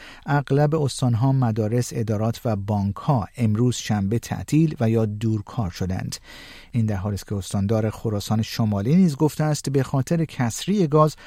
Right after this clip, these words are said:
تعطیلات تا یک شنبه ادامه خواهد داشت. در همین حال شرکت ملی گاز ایران، بزرگترین کشور دارنده ذخایر گازی جهان بعد از روسیه،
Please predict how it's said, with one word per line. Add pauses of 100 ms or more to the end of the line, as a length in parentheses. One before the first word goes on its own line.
(220)
تعطیلات
تا
یک
شنبه
ادامه
خواهد
داشت. (520)
در
همین
حال
شرکت
ملی
گاز
ایران،
بزرگترین
کشور
دارنده
ذخایر
گازی
جهان
بعد
از
روسیه،